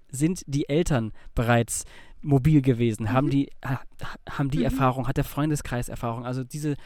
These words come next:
Speaker 1: Sachen spielen natürlich
Speaker 2: Oder gibt die Schule
Speaker 1: Genau,
Speaker 2: was rein?
Speaker 1: das ist
Speaker 2: Genau,
Speaker 1: schon
Speaker 2: all das
Speaker 1: sehr
Speaker 2: gibt
Speaker 1: stark
Speaker 2: was.
Speaker 1: und sehr,
Speaker 2: Mhm.
Speaker 1: ähm,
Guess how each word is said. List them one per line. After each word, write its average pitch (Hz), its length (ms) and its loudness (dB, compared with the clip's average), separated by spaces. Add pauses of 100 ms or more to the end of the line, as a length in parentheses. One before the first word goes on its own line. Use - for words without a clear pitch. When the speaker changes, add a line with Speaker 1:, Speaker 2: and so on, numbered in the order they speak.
(200)
Speaker 1:
Sachen 147 260 -4
spielen 151 260 -4
natürlich 135 380 -8
Speaker 2:
Oder 220 220 -4
gibt 214 180 -8
die 196 80 -8
Schule 254 300 0
Speaker 1:
Genau, 226 120 0
Speaker 2:
was - 200 -10
rein? 220 160 -4
Speaker 1:
das 220 120 -6
ist 226 160 -4
Speaker 2:
Genau, 185 220 -2
Speaker 1:
schon - 100 -12
Speaker 2:
all 220 160 -8
das 226 200 -6
Speaker 1:
sehr 139 140 0
Speaker 2:
gibt - 100 -4
Speaker 1:
stark 135 260 -2
Speaker 2:
was. 123 80 -8
Speaker 1:
und 123 80 -6
sehr, 123 300 -2
Speaker 2:
Mhm. 110 100 -8
Speaker 1:
ähm, 113 400 -8